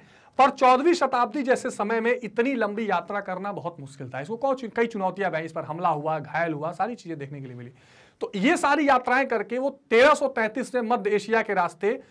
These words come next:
स्थल मार्ग से, जमीनी रास्ते से, घोड़े से होते हुए सिंध पहुंचा। और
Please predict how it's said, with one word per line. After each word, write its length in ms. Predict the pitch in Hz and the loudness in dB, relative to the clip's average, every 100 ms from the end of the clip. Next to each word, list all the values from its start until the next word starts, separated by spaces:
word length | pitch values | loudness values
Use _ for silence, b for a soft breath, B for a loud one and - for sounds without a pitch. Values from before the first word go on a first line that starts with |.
| B B | B B
स्थल 480 | - - - 302 294 | -20 -18 4 6 6
मार्ग 240 | 196 147 | 4 0
से, 120 | 143 | -4
जमीनी 300 | 135 180 247 | -6 0 2
रास्ते 260 | 233 175 208 | 2 2 -2
से, 100 | 208 | -4
घोड़े 240 | 151 196 | 0 0
से 120 | 208 175 | 0 -2
होते 140 | 175 | -2
हुए 120 | 196 | -2
सिंध 300 | 196 220 185 | -2 -4 -4
पहुंचा। 400 | 170 131 127 233 - b b b b b b _ | -4 -8 -4 -4 -4 b b b b b b _
और 360 | 240 190 254 | 6 6 6